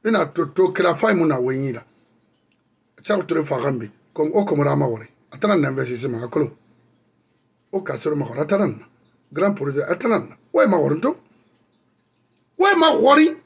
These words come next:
Ha no, i wo ma Lansana Conte xa ministre na ma kiti fe. Na, na firinye ne sira. E saxa.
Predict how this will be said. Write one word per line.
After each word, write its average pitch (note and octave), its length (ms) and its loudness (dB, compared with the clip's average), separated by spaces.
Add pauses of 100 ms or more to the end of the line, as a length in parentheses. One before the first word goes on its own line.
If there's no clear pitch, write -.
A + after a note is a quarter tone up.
(240)
Ha F#4+ 200 6
no, D#4 160 4
i F4 120 6
wo F#4+ 140 6
ma D4+ 120 6
Lansana C#4 440 4
Conte A#3+ 280 2
xa A#3+ 180 6
ministre A#3 420 4
na G#3 100 4
ma F3+ 160 2
kiti D#3+ 220 -4
fe. C3+ 120 -6 (240)
Na, E4 120 6 (280)
na F4+ 160 4
firinye D4 420 4
ne F#3+ 140 4
sira. G#3 500 0 (160)
E A3+ 80 4
saxa. D4+ 480 4